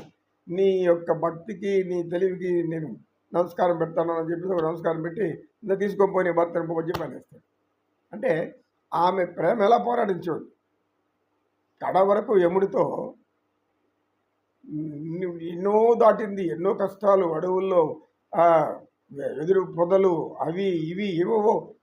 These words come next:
ఎక్కడ యమలోకం పోవాలంటే ఎన్నో అడ్డంకులు అన్నీ దాటుకొని పోయిందండి.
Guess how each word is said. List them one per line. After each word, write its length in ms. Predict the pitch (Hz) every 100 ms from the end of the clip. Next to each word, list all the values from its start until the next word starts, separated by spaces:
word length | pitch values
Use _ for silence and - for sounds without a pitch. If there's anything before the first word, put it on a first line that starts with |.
| -
ఎక్కడ 320 | 151 196 180 160
యమలోకం 440 | 180 196 185 180
పోవాలంటే 640 | 180 185 185 185 196 190 - _ -
ఎన్నో 280 | 143 175 208
అడ్డంకులు 640 | 214 196 214 202 220 - - _
అన్నీ 500 | 208 202 208 208 208
దాటుకొని 400 | 208 196 185 185
పోయిందండి. 400 | 160 165 - -